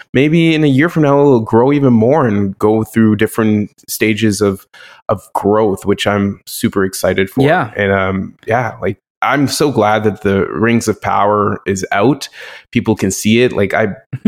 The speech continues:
Speaker 1: been spend, I spent, like, two days editing those videos, and it's amazing to see
Speaker 2: Yeah.
Speaker 1: even you guys on there just being all natural and having no worries, just being able to answer your questions, having fun with the cast. Like, you would have thought you've been doing this,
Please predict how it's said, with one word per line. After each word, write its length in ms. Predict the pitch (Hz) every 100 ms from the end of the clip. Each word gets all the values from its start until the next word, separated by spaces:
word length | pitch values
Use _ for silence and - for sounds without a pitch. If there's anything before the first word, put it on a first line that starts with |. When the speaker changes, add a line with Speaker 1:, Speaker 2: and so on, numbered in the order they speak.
| 165
Speaker 1:
been 140 | 127 113
spend, 400 | - 127 120 110
I 80 | 110
spent, 220 | - 120
like, 380 | 104 95 - -
two 160 | - 127
days 360 | 107 107 107
editing 360 | 104 104 101 101
those 200 | 98 101
videos, 720 | 123 160 156 151 147 147 127
and 160 | 110 107
it's 200 | 120 - - _ _
amazing 440 | 123 120 135 143 135
to 80 |
see 180 | 104 113
Speaker 2:
Yeah. 120 | 123
Speaker 1:
even 180 | 107 101
you 240 | 101 131 175
guys 400 | 120 98 92 101
on 360 | 98 101 101
there 380 | 98 95 98 95 - - - -
just 180 | - 143
being 220 | 151 123
all 160 | 101 95
natural 880 | 104 139 139 - 135 131 127 131 120
and 200 | 98 98 _ _ _ _ -
having 260 | 127 135 143
no 140 | 165
worries, 540 | 202 147 170 127 110 98
just 220 | 120 -
being 140 | 131
able 200 | 127 131
to 160 | 113 -
answer 260 | 113 120 113
your 100 | 101
questions, 360 | 127 110 120
having 240 | 113 107 101
fun 280 | - 117 123
with 100 | 113
the 80 | 117
cast. 200 | 113 110
Like, 100 | 107
you 120 | 127
would 120 | 135
have 100 | 127
thought 240 | - 127 110
you've 120 | 101
been 140 | 101
doing 260 | 101 101 98
this, 360 | 98 95 -